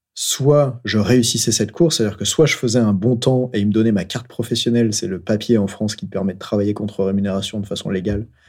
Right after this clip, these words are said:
Donc soit ils me donnaient ma carte professionnelle et à partir de là, je pouvais avoir une superbe vie, parce que comme moniteur de snowboard, je sais pas, tu gagnes au moins quatre, cinq mille euros par mois. Avec ça, tu peux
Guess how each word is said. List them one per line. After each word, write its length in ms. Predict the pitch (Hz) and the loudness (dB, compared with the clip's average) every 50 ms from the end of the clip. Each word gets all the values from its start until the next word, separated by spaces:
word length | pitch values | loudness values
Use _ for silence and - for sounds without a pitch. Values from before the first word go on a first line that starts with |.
| - - | -8 -2
Donc 140 | - 113 107 | 0 0 2
soit 140 | - 147 147 | 4 4 4
ils 20 | |
me 60 | 143 | 4
donnaient 160 | 131 127 127 127 | 4 4 4 4
ma 100 | 120 110 | 2 2
carte 180 | 113 113 110 | 0 -2 -4
professionnelle 500 | - - 117 110 104 - - 117 117 117 | -2 -4 -2 -2 -2 -2 0 0 0 0
et 40 | 104 | 0
à 80 | 90 - | -2 -4
partir 280 | - 101 - - 110 | -6 -6 -4 -4 -2
de 80 | 98 101 | 0 0
là, 220 | 107 117 131 131 - - - - - | 0 0 -2 -6 -10 -18 -20 -18 -16
je 80 | - | -10
pouvais 180 | - - 117 113 | -2 2 2 4
avoir 220 | 107 107 113 101 | 4 4 4 4
une 120 | 95 95 95 | 2 0 -2
superbe 600 | - - - - - - 139 - 131 113 104 101 | -4 -6 -6 -4 -4 -2 0 0 0 0 0 -2
vie, 220 | 90 85 92 110 | -4 -4 -4 -6
parce 100 | 117 - | -6 -6
que 100 | - - | -10 -10
comme 180 | - 104 101 98 | -6 -4 -4 -2
moniteur 380 | 98 101 98 98 104 104 95 | -2 -2 -2 -2 -4 -4 -6
de 60 | 92 | -6
snowboard, 340 | 95 - 92 87 95 98 104 - - _ _ _ _ | -8 -8 -6 -6 -6 -6 -6 -8 -12 _ _ _ _
je 60 | - | -8
sais 20 | - | -4
pas, 80 | 113 | -4
tu 100 | 104 - | -4 -2
gagnes 160 | 98 98 90 92 | 0 0 0 0
au 60 | 92 | -2
moins 320 | 95 95 92 92 85 80 90 110 | -2 -2 -4 -6 -6 -8 -10 -6
quatre, 220 | - 104 101 98 - | -4 -4 -2 -2 -2
cinq 240 | - 107 104 104 | -4 -4 -4 -2
mille 100 | - 104 | -2 -2
euros 100 | 101 92 | -2 -2
par 160 | 92 - 87 87 | -4 -6 -6 -4
mois. 280 | 95 101 107 113 113 - _ _ _ _ _ | -2 -2 -2 -4 -6 -10 _ _ _ _ _
Avec 260 | - 110 104 107 104 | 0 2 2 2 2
ça, 180 | - - 107 107 | 0 0 0 -2
tu 140 | 101 - - | -2 -4 -2
peux 220 | - 101 98 98 | -2 -2 -2 -2